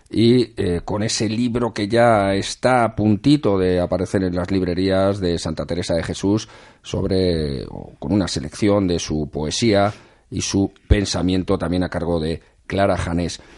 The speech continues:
Eh, Clara Janés, ha sido un placer tenerte aquí un ratito con nosotros y aprender un poco con tus, eh, aclaraciones y tus <laughs> explicaciones. Que vaya todo muy bien en todo lo que emprendas.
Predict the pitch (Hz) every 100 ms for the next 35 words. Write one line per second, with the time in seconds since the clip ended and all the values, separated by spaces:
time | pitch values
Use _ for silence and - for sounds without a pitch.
0 | - - - 110 113 110 101 107 98 -
1 | 123 117 110 95 92 120 110 87 92 101
2 | 92 107 98 98 87 87 92 90 87 85
3 | 110 92 107 104 92 87 82 87 92 98
4 | 95 - 101 95 87 87 85 - - -
5 | 92 90 90 - 92 85 80 95 104 95
6 | - 131 117 92 101 104 98 - - -
7 | - - 123 120 107 139 123 95 - -
8 | 98 135 131 131 123 113 110 113 123 120
9 | 110 110 110 101 95 104 107 113 123 -